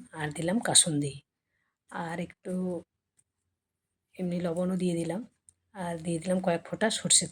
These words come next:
তেল, আর একটা কাঁচা লঙ্কা ছোটো ছোটো করে কেটে রেখেছিলাম দিয়ে দিলাম। সর্ষের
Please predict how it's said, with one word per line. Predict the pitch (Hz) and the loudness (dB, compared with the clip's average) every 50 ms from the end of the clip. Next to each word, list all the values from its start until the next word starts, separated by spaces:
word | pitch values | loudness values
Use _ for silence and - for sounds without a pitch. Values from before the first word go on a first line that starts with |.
| - | -6
তেল, | - 160 151 143 - _ _ _ _ _ _ _ _ _ _ _ _ _ _ _ _ _ _ _ _ _ _ 214 190 165 165 | -10 -10 -10 -10 -12 _ _ _ _ _ _ _ _ _ _ _ _ _ _ _ _ _ _ _ _ _ _ -10 -6 -4 0
আর | 175 190 240 - - _ _ _ _ _ _ _ _ _ _ _ _ _ _ _ _ _ _ _ - | 0 0 -2 -2 -8 _ _ _ _ _ _ _ _ _ _ _ _ _ _ _ _ _ _ _ -20
একটা | 180 - - 180 | -10 -6 -6 -4
কাঁচা | 180 - 165 - 180 170 | -2 -2 -2 0 0 0
লঙ্কা | 165 160 160 160 - 214 262 - - _ - | 0 0 0 0 0 -2 -2 -2 -8 _ -10
ছোটো | - 180 175 | -6 -4 -2
ছোটো | - 180 170 - | -2 -4 -4 -4
করে | - 180 180 | -4 -4 -4
কেটে | - 185 - 175 | -4 -4 -2 -2
রেখেছিলাম | 160 156 - - - - 233 269 302 302 | -2 -2 0 0 0 2 2 0 0 2
দিয়ে | 214 165 151 | 0 0 0
দিলাম। | 143 143 143 139 - - - _ _ _ _ _ _ _ _ _ _ _ _ _ _ _ _ _ _ _ _ _ _ _ _ _ _ _ _ _ _ _ _ _ _ _ _ _ _ _ - _ _ _ | -4 -8 -12 -14 -16 -16 -20 _ _ _ _ _ _ _ _ _ _ _ _ _ _ _ _ _ _ _ _ _ _ _ _ _ _ _ _ _ _ _ _ _ _ _ _ _ _ _ -20 _ _ _
সর্ষের | - - - - 190 - - - 254 | -4 -4 -2 2 2 2 2 2 -2